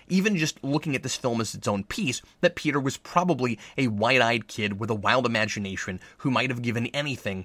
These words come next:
to see the stars, except for his mother and his life. Some of the other Guardians find their renewed humanity.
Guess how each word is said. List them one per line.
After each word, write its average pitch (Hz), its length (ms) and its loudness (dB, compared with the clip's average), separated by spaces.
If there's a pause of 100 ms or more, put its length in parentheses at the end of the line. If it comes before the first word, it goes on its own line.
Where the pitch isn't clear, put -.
(140)
to - 120 -2
see 92 200 -4
the 87 100 -10
stars, 92 560 -2 (240)
except 156 320 2
for 151 140 0
his 117 120 -2
mother 113 400 0 (140)
and 107 160 -6
his 101 180 -4
life. 107 460 0 (300)
Some - 260 8
of 311 140 0
the 233 160 0
other 139 240 4
Guardians 113 640 -2
find 113 300 -2
their 110 80 2
renewed 98 400 -2
humanity. 107 640 0